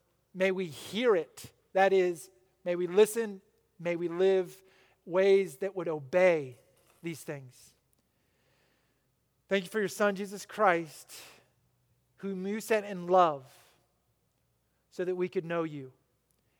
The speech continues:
It's in Jesus' name that we pray this in all things. Amen. So today we'll look at three things: the impossible request, the merciful answer, and the stone of power and wisdom.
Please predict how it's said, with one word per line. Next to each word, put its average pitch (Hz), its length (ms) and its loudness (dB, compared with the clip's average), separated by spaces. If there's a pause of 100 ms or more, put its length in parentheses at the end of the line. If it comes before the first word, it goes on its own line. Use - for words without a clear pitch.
(160)
It's 185 180 -6
in 226 240 -4
Jesus' 185 320 -10
name 185 180 -4
that 175 80 -6
we 165 60 -10
pray 180 240 -4
this 165 200 -8
in 175 60 -10
all 160 120 -8
things. 131 360 -18
Amen. 160 280 -12 (1120)
So - 100 -16
today 202 300 6
we'll 185 120 2
look 180 140 -2
at 175 140 -10 (160)
three 185 180 -2
things: 175 720 -8 (520)
the 196 100 -2
impossible 214 580 4
request, 185 520 0
the 190 60 -6
merciful 190 520 -2
answer, 170 440 -6
and 175 100 -10
the 165 60 -10
stone 180 720 0
of 180 140 -14
power 165 500 0
and 160 140 -12
wisdom. 135 300 -12